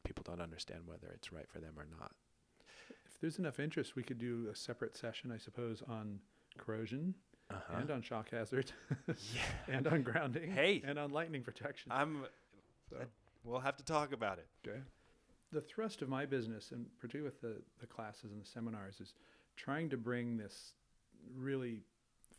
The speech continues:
Speaker 2: fairly complex science down to a plain English language
Speaker 1: I
Speaker 2: level.
Speaker 1: love it.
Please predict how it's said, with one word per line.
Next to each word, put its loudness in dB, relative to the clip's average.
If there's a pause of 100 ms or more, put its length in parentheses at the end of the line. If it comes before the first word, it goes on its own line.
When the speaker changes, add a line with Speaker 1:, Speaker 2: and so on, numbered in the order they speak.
(120)
Speaker 2:
fairly 0
complex -8 (1500)
science -8 (440)
down 2
to -2
a -4 (240)
plain 0
English -2 (120)
language -8
Speaker 1:
I -10
Speaker 2:
level. -10
Speaker 1:
love -4
it. -8